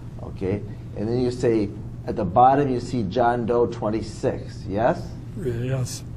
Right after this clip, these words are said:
Speaker 1: And you see that name to its right? Don't say the name.
Speaker 2: Mm-hmm.
Speaker 1: Yes?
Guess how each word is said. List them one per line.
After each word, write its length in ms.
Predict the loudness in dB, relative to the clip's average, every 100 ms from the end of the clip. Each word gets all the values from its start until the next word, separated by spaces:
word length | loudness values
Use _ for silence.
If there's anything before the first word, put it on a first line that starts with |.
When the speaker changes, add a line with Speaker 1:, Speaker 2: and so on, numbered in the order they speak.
| -10
Speaker 1:
And 120 | -4 -2
you 80 | -2
see 260 | -2 -2
that 260 | 2 2 2
name 400 | 0 2 4 4
to 100 | 4 2
its 160 | 0
right? 460 | 2 2 2 0 -6
Don't 220 | -2 -2
say 120 | 0 0
the 120 | 0
name. 460 | -2 -2 -4 -4 -6 -6
Speaker 2:
Mm-hmm. 720 | -4 -2 -2 -4 -10 -10 -6
Speaker 1:
Yes? 240 | 0 2